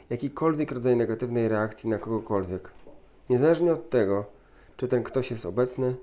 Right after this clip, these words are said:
czy nie. W takim przypadku powiedz mu milcząco: „Bóg jest miłością, w której ci przebaczam”.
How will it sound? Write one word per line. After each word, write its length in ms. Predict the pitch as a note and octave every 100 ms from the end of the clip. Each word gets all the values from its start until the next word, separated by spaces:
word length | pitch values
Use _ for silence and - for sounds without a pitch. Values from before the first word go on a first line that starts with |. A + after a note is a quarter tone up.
| - -
czy 140 | A#2
nie. 200 | F#2 F2+ - - - - - - - -
W 60 |
takim 240 | D3+ E3+ D#3
przypadku 600 | - B2 G#2+ - A#2+ A#2 - -
powiedz 340 | C#3+ C#3 C3+
mu 220 | A2+ G#2+ A2 -
milcząco: 600 | A2+ - A2 G#2 - F#2+ - _ _ - - - - - - - - - - - - - - _ - B2
„Bóg 260 | A#2 B2
jest 200 | C#3 -
miłością, 640 | D3 A#2 G2 - - G2 G2 - - - -
w 80 | -
której 320 | - G#2+ G#2
ci 120 | A2+
przebaczam”. 720 | - C3 A2+ F#2 G#2 G#2 -